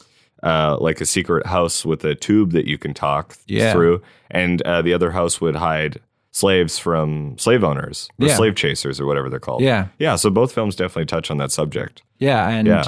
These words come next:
Speaker 1: Oh,
Speaker 2: and,
Speaker 1: that's a good one, Mike. I
Speaker 2: and
Speaker 1: didn't
Speaker 2: the
Speaker 1: even
Speaker 2: ha-
Speaker 1: think of that.
Speaker 2: Oh, yeah, and The Happening, in, they use that. That's, like, a pretty cool scene in terms of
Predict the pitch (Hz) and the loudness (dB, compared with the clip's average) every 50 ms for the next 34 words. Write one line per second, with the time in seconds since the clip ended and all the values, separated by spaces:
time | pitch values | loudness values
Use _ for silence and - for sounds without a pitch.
0 | - - 143 160 - 131 135 151 143 - 139 113 123 143 147 107 78 71 - 135 | -2 0 2 4 4 6 4 4 2 2 0 0 0 2 2 0 0 0 2 2
1 | 143 143 139 139 135 143 147 - 127 - 104 78 76 80 135 147 160 160 147 127 | 4 4 4 4 4 2 0 -2 -2 0 0 0 2 2 4 4 4 4 4 4
2 | 123 131 135 123 123 127 139 135 - 147 135 131 127 123 120 117 - - 120 117 | 4 4 2 2 2 0 -2 0 0 2 4 4 6 6 4 4 2 0 0 2
3 | 117 113 101 110 110 107 101 110 117 123 120 113 107 104 104 98 104 104 101 - | 2 2 2 2 2 4 4 4 4 4 2 2 0 -2 0 0 0 0 0 0
4 | - - _ _ _ _ _ _ _ _ _ _ _ _ _ 131 143 147 - 180 | -2 -8 _ _ _ _ _ _ _ _ _ _ _ _ _ -2 0 2 2 4
5 | 151 151 - - - 208 214 214 - - - 160 156 143 117 - - 127 127 123 | 4 2 -2 0 0 2 2 2 2 4 4 6 6 6 4 4 4 4 6 6
6 | 120 110 101 107 110 110 107 101 101 92 | 4 4 2 2 0 0 0 0 -2 -4